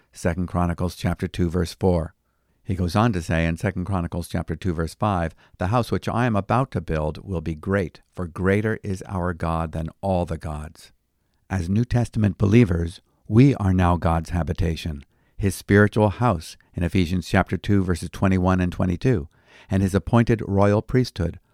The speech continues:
appointed to offer the spiritual incense and sacrifices of praise, adoration, and worship to God in First Peter chapter two, verses four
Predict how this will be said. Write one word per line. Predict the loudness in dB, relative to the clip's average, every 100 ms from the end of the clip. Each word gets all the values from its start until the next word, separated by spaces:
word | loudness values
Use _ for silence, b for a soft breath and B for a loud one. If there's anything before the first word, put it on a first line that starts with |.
| b b -6
appointed | 0 2 2 0 -2
to | -6 -4
offer | -2 -2 -2 -2
the | -2
spiritual | -6 2 4 4 2 -4 0
incense | 0 0 0 0 0 -2
and | -6
sacrifices | -2 -2 -2 -4 -2 0 -2 -8 -10 -16
of | -18 -8
praise, | -2 2 2 0 -4 _ b
adoration, | -6 -2 0 0 0 -4 -4 b b
and | -4 0
worship | 2 2 0 -6 -10 -6
to | -2
God | 2 2 0 -4 -12 _ _ -10
in |
First | -2 -2 0
Peter | 0 0
chapter | 0 0 0 -2
two, | -2 0 2
verses | 0 -4 -6
four | -6 -2 0 0